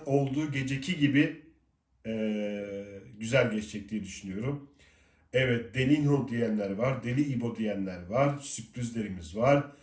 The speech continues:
ben kimimler var. Efendim, hepinizi son sayfaya bu akşam bekliyorum. Rıdvan bence bundan sonraki maçta olur. İçeride oynuyor.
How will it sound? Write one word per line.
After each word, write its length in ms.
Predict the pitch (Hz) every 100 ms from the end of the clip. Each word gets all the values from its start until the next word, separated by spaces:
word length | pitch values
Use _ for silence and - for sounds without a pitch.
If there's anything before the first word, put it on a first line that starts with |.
| - _ _
ben 260 | 131 139 135
kimimler 640 | 147 147 120 107 104 98
var. 340 | 104 139 151 - - _ _ _ _ -
Efendim, 420 | 127 131 120 117
hepinizi 600 | 151 151 139 117 147 175 - - _
son 260 | - - 143
sayfaya 420 | 143 120 107 113
bu 100 | 143
akşam 420 | 127 - 143 123
bekliyorum. 640 | 131 135 - 151 147 160 - - _ _ 120
Rıdvan 560 | 180 202 180 185 185 170
bence 340 | 175 175 165
bundan 280 | 160 170 180
sonraki 340 | 175 160 143
maçta 360 | 143 143 139 131
olur. 320 | 131 156 185 - - _ -
İçeride 460 | 127 139 139 135
oynuyor. 460 | 170 170 170 170 185